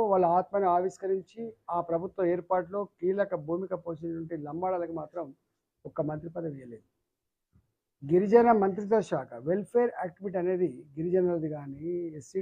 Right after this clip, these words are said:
డెవలప్మెంట్ అది కానీ, లేదా బీసీ వెల్ఫేర్ కానీ చాలా కీలకం. వెల్ఫేర్ యాక్టివిటీ నిత్యం జరుగుతూ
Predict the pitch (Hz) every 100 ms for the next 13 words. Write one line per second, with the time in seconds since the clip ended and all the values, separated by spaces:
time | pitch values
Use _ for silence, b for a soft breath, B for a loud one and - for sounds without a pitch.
0 | 170 170 170 165 160 151 143 143 151 156
1 | 151 139 156 165 185 165 165 156 147 139
2 | 359 _ _ _ _ _ - 202 - 226
3 | 254 247 175 - 160 185 220 202 170 185
4 | 180 202 180 185 _ 170 170 - 214 160
5 | 165 185